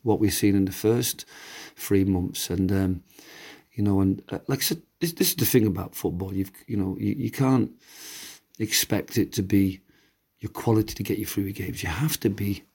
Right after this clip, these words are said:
at your top physically. Um, and I think when Sam works really hard in training, he's one of the highest loaded players, always wo-,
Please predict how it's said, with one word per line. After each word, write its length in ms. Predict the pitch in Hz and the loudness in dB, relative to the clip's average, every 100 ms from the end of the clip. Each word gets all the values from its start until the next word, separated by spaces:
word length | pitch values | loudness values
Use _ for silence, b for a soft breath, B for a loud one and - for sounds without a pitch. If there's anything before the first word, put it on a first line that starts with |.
| _ - | _ -10
at 120 | 87 | -4
your 80 | 82 | -4
top 320 | - - - | -2 -4 -4
physically. 680 | - 98 101 - - - - _ b b b - | -2 0 -2 -6 -8 -8 -12 _ b b b -4
Um, 400 | 101 98 95 - | 0 2 2 0
and 140 | 107 104 | 0 0
I 40 | |
think 220 | 98 110 | 2 2
when 260 | 107 110 - - | 4 2 0 -10
Sam 320 | - 143 123 | 0 4 6
works 340 | 104 98 - - | 6 4 2 0
really 220 | 104 98 | 0 0
hard 240 | 92 101 | -4 -6
in 120 | 101 107 | -6 -6
training, 300 | - 98 95 | -6 -2 -2
he's 160 | 92 | -2
one 140 | 101 92 | 0 0
of 40 | |
the 40 | 90 | 0
highest 380 | 98 95 - | 0 -2 -2
loaded 260 | 95 95 87 | -2 -2 -4
players, 300 | - 92 104 | -4 -2 2
always 260 | 98 95 | 4 4
wo-, 140 | 95 | -2